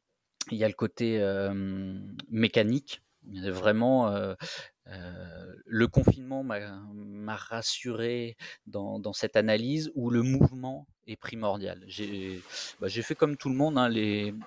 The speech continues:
les quatre premiers jours, oui, interdiction de sortir, bon, ok, je bouge pas. J'ai jamais eu aussi mal. Alors, est-ce que c'était le stress ?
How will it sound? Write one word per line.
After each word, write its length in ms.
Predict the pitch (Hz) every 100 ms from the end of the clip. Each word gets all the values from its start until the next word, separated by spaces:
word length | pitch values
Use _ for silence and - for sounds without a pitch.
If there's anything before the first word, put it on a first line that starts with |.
| -
les 120 | 110
quatre 200 | - 127
premiers 320 | - 127 123 117
jours, 380 | 127 139 123 113
oui, 260 | 123 123
interdiction 580 | 113 113 113 113 - 120
de 40 |
sortir, 400 | - 110 - 120
bon, 140 | 120 104
ok, 380 | 110 110 98 90 104
je 140 | 104
bouge 280 | 101 101 -
pas. 200 | 98 98 _ _ _ _ _ _ _ - 123
J'ai 260 | 104 107
jamais 380 | 98 110 110 107
eu 240 | 107 110
aussi 340 | 113 104 - 107
mal. 220 | 104 95
Alors, 240 | 92 101
est-ce 120 | 101 -
que 100 | 120
c'était 260 | 113 -
le 60 | 107
stress ? 540 | - - 123 - -